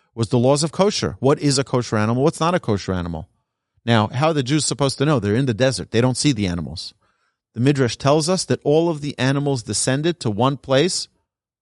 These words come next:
four times in history. The first was when Adam named all the animals. The second was when Noah brought them into the ark. The third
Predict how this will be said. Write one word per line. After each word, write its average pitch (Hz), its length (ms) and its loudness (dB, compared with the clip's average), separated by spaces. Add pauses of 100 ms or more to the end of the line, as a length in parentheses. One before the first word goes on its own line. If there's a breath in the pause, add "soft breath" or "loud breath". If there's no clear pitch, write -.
four 180 400 0
times 147 380 2
in 127 80 2
history. 110 460 0 (1600)
The 117 80 -4
first 175 440 2
was 131 180 0
when 127 140 2
Adam 139 500 0 (640)
named 139 400 0
all 135 160 2
the 135 140 0
animals. 151 480 -4 (720)
The 127 80 -6
second 190 400 0
was 147 220 2
when 135 140 0
Noah 147 500 0 (120)
brought 151 220 0
them 143 120 2
into 143 220 -2
the 117 140 2
ark. 123 320 2 (540)
The 131 100 -10
third 196 600 0